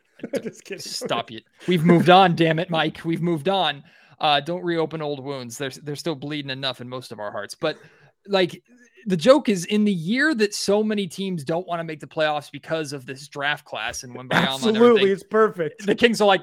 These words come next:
Speaker 2: "Yes, we're in. We'll take it," type thing.
Speaker 1: It's
Speaker 2: And that,
Speaker 1: perfect.
Speaker 2: that might be honestly how it plays out. So if that's the case, then the odds are in the Kings' favor, because the idea of the Kings then outright tanking to try and get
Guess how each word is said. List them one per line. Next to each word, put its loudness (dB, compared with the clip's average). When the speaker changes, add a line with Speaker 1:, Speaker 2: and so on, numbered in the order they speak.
Speaker 2:
"Yes, 2
we're 0
in. -4
We'll -6
take -4
it," -10
type -8
thing. -2
Speaker 1:
It's -8
Speaker 2:
And 4
that, -2
Speaker 1:
perfect. -10
Speaker 2:
that -8
might -6
be -8
honestly -10
how -6
it -12
plays -10
out. -6
So -14
if -16
that's -8
the -20
case, -10
then -20
the -12
odds -4
are -12
in -10
the -10
Kings' -12
favor, -4
because -6
the -4
idea -2
of -6
the -8
Kings -8
then -12
outright -6
tanking -12
to -20
try -4
and -8
get -4